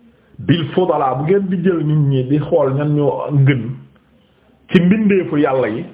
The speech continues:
bu leen ci boole Ibn Abdillah. Kuy Ibn Abdillah? Mooy Muhammad ibn Abdillah, alayhi afdalu salatu wassalam, sayyiduna, muy Seydina Rasulullah, mu ne moom bu leen ko ci boole.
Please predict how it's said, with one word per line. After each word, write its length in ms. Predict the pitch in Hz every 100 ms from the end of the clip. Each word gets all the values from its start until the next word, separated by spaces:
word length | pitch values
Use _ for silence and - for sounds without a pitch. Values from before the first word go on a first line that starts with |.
| _
bu 120 | 104 127
leen 160 | 151 147
ci 80 |
boole 280 | 131 120 117 104
Ibn 200 | 113 104
Abdillah. 580 | 101 90 87 78 - - - _ _ _ _ _ _ _ _ _ _ _ _ - _ -
Kuy 200 | 262 294
Ibn 160 | 170
Abdillah? 600 | 151 127 117 107 113 139 -
Mooy 200 | 101 117
Muhammad 540 | 110 107 - 151 139 131
ibn 200 | 127 123
Abdillah, 680 | 120 113 117 147 110 95 - _ _
alayhi 380 | - 127 120 113
afdalu 500 | - 147 - 120 120 113 -
salatu 340 | 113 107 110
wassalam, 500 | 104 104 107 139 156 - - _ _ _ _ -
sayyiduna, 580 | 113 123 226 143 - - - _ - _ _ _ _ _ _ _ _
muy 180 | - 123
Seydina 460 | 131 190 190 185 175
Rasulullah, 880 | 180 - 302 339 247 240 - 131 -
mu 120 | 131
ne 60 | 160
moom 200 | 165 151
bu 80 | 151
leen 160 | 190 180
ko 100 | 147
ci 100 | 123
boole. 300 | 110 92